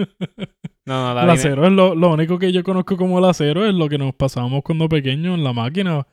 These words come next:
Speaker 1: Nah.
Speaker 2: por el pelo, tú sabes,
Speaker 1: Ey,
Speaker 2: la
Speaker 1: ey,
Speaker 2: cero.
Speaker 1: ey, ey. <laughs> Por el pe-
Speaker 2: <laughs>
Speaker 1: Ok, ok.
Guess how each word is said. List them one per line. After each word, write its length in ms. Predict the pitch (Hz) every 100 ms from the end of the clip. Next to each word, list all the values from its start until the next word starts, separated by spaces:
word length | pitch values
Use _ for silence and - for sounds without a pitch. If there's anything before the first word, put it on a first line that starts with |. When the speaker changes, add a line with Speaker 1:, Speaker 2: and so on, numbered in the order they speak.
| _ -
Speaker 1:
Nah. 180 | 120 117
Speaker 2:
por 120 | 139
el 100 | 127
pelo, 320 | - 131 202
tú 60 | 170
sabes, 160 | 147 139
Speaker 1:
Ey, 40 | 127
Speaker 2:
la 60 |
Speaker 1:
ey, 60 | 123
Speaker 2:
cero. 160 | 123 131
Speaker 1:
ey, 60 | 131
ey. 300 | 127 120 104 107 - - _ _ _ _ - - -
<laughs> 100 | 190
Por 180 | 151
el 140 | 175 147
pe- 1080 | - - - 440 - 427 381 339 254 196 -
Speaker 2:
<laughs> 20 | 139
Speaker 1:
Ok, 140 | 139 120 113 113
ok. 360 | 110 - - 143